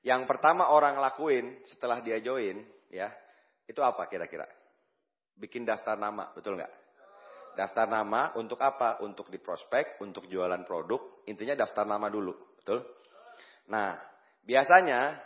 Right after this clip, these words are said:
orang itu daftar nama, itu paling di awal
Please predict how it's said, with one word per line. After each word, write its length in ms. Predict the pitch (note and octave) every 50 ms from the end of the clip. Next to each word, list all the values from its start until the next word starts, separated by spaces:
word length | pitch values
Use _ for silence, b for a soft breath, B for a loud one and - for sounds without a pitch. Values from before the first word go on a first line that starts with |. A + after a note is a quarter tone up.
| - - _ -
orang 360 | A#2+ B2 C3 C3+ C3+ C3+ C#3 E3
itu 480 | E3 - - A2 G#2 A2 A#2+ A#2+ - -
daftar 280 | - G#2+ - - - G#2+
nama, 600 | G#2+ A#2+ C3 B2+ G#2+ F#2 F#2 F#2 - - - -
itu 240 | - B2 A#2+ F3+ E3
paling 320 | - C#3+ D3 D#3 D#3 D#3
di 120 | D3 C3+ A#2+
awal 400 | C#3 C#3+ B2 G2+ F#2+ G2+ G2